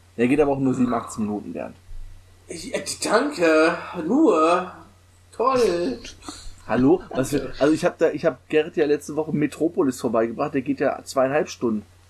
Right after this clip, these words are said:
Speaker 1: als Stummfilm.
Speaker 2: Ich weiß, ich habe den gesehen. Ich habe den irgendwann mal auf Arte gesehen,
Speaker 1: Du hast
Speaker 2: Metropolis.
Speaker 1: echt?
Speaker 2: Ja, das war aber nicht,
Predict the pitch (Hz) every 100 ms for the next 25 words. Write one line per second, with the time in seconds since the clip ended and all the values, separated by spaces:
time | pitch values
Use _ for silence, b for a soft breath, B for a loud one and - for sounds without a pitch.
0 | - 123 113 - - - - - - -
1 | 143 127 123 - 110 143 - 139 156 143
2 | - - - 180 - 180 175 - 165 160
3 | 160 135 139 110 - _ _ - - 165
4 | 185 175 - 185 202 190 185 156 - 139
5 | 147 143 113 107 110 113 151 117 123 117
6 | - 175 - - _ _ _ _ _ _
7 | - 113 107 104 107 107 - 123 123 127
8 | 135 147 151 143 139